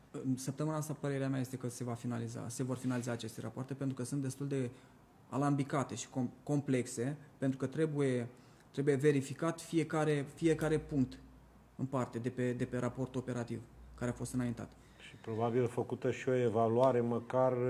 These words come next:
Speaker 1: Se va
Speaker 2: uh,
Speaker 1: face o evaluare estimativă, se va face o
Speaker 2: Da.
Speaker 1: ev-, o evaluare estimativă, urmând ca, ca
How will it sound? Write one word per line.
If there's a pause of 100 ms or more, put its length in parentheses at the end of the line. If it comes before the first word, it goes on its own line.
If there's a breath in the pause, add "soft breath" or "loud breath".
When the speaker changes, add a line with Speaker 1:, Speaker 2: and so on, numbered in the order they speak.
(300)
Speaker 1:
Se
va
Speaker 2:
uh,
Speaker 1:
face
o
evaluare
estimativă,
se
va
face
o
Speaker 2:
Da.
Speaker 1:
ev-,
o
evaluare
estimativă,
urmând
ca,
ca